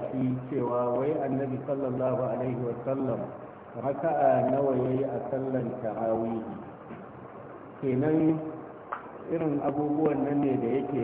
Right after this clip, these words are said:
ta aukuwa yake maimaita kansa. Wani lokaci har a samu saɓani. A ce don me za a yi sallah sama da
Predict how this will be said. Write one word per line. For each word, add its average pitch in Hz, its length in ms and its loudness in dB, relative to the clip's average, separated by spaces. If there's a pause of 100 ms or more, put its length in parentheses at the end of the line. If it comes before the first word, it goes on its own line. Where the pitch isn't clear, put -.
ta 139 160 -2
aukuwa 135 640 2
yake 135 400 0
maimaita 120 560 -2
kansa. 104 420 -4 (680)
Wani 151 280 0
lokaci 156 480 2
har 156 160 -2
a 156 120 2
samu 123 300 0
saɓani. 104 600 -4 (760)
A 120 120 -6
ce 156 240 0
don 160 240 4
me 151 160 2
za 143 240 2
a 143 80 2
yi 127 200 0
sallah 139 680 0
sama 139 280 0
da 107 440 -2